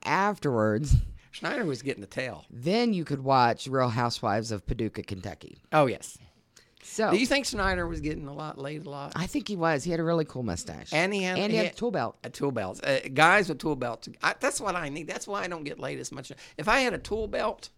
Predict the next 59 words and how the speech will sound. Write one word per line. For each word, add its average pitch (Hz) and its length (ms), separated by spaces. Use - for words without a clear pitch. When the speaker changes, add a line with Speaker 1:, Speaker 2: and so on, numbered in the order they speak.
Speaker 2:
I 180 60
bet 180 180
I'd 139 180
get 131 140
laid 120 220
a 117 40
lot 120 220
more 104 200
than 104 120
Speaker 1:
Here's 285 240
Speaker 2:
I 226 40
Speaker 1:
the 156 40
Speaker 2:
do. - 40
Speaker 1:
thing. 196 200
I, 160 220
I 156 120
need 160 280
you 143 80
to 135 120
know 117 200
this, 90 240
and 117 100
I 120 80
need 123 200
you 120 80
to 113 80
hear 117 200
me 113 140
when 107 140
I 104 80
say 95 300
it. 71 100
Speaker 2:
Okay. 104 260
Speaker 1:
Home 226 240
Depot 123 540
sells 98 400
tool 104 260
belts. 82 540
Speaker 2:
<laughs> - 20
Well, 151 180
that's 180 280
the, 180 320
the 156 80
thing. 170 180
It's 139 140
been, 127 240
uh, 117 520
standing 156 320
in 147 60
the 131 60
way 127 280
between 120 420
me 127 380
and 110 260
a 107 40
Speaker 1:
Has 233 200
it? 233 40
Speaker 2:
successful 143 420
relationship. 120 760